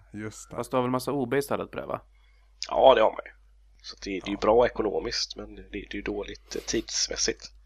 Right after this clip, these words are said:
Speaker 3: Men
Speaker 2: Sen
Speaker 3: jag är,
Speaker 2: äter man ju,
Speaker 3: jag är inte
Speaker 2: sen
Speaker 3: mycket
Speaker 2: ä-
Speaker 3: för julen, så att det är skitsamma egentligen.
Speaker 2: Ja. Men sen äter man ju väldigt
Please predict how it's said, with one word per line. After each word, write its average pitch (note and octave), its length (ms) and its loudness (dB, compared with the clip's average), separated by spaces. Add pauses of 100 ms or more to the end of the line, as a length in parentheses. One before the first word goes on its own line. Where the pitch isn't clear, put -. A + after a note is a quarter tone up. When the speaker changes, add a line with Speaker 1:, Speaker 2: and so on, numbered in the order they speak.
(760)
Speaker 3:
Men - 60 -14
Speaker 2:
Sen A#2+ 100 8
Speaker 3:
jag C3 140 12
är, F#3 200 8
Speaker 2:
äter E3+ 120 4
man C#3+ 160 4
ju, C3 160 4 (120)
Speaker 3:
jag - 40 4
är B2+ 60 8
inte C3 140 6
Speaker 2:
sen D#3 120 0
Speaker 3:
mycket E3+ 140 4
Speaker 2:
ä- - 20 -2
Speaker 3:
för A#2+ 60 2
julen, F2 300 2
så A2 100 -4
att - 180 -12
det A#2+ 100 4
är G#2 40 0
skitsamma - 480 0
egentligen. - 320 -4 (460)
Speaker 2:
Ja. C#3 120 -10 (1000)
Men C#3 140 0
sen D#3+ 140 2
äter F3 320 6
man C#3 120 4
ju B2 60 6
väldigt A2 300 2